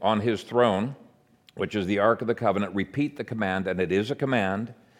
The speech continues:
"Lift up your heads, O you gates, lift up, you everlasting doors, and the King of glory shall come in." Well, the guards once again say, "Who is this King of glory?" To which the Levites respond in chorus, "Yehovah of hosts,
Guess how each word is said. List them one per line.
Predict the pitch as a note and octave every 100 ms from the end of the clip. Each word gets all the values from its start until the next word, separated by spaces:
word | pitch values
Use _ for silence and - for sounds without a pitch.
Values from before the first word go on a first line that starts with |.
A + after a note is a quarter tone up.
| _ _ -
"Lift | E2+ G2+ - -
up | D#3 -
your | C3+ C#3 D3
heads, | B2+ C#3+ C3+ A#2+
O | C#3+
you | C3+ C#3
gates, | A#2+ A#2+ B2 C3 - -
lift | G2 A#2 C#3+ D3
up, | C3+ -
you | C3
everlasting | B2 B2 A#2+ B2 A#2+ B2 A#2
doors, | G#2+ A2 A2+ G#2
and | A2
the | G#2
King | - C3 C3
of | G#2
glory | F#2+ A#2+ A#2 F2+ F2
shall | F2+ F#2+ F#2
come | - F#2+
in." | C#3 C#3+
Well, | D#2
the | D#2+
guards | D#2 A2+ C3 G2+
once | A2 A#2+
again | A#2 G#2+ A2 G#2+
say, | G2+ F#2+ B2 - - -
"Who | - F3
is | F#3 A3+
this | D3+ C3
King | - B2 G2+
of | F2
glory?" | F2 E2+ D2+ D#2 A#2+ - - - - -
To |
which | A#2+ C3 -
the | A#2+
Levites | B2 C#3+ C#3 C3 C3
respond | C3 - - A#2+ B2 A#2
in | A2+
chorus, | G#2+ G2+ F#2+ G2 -
"Yehovah | G2+ F#2 A#2+ B2
of | A2 A2
hosts, | F#2+ G#2 F2+ - - -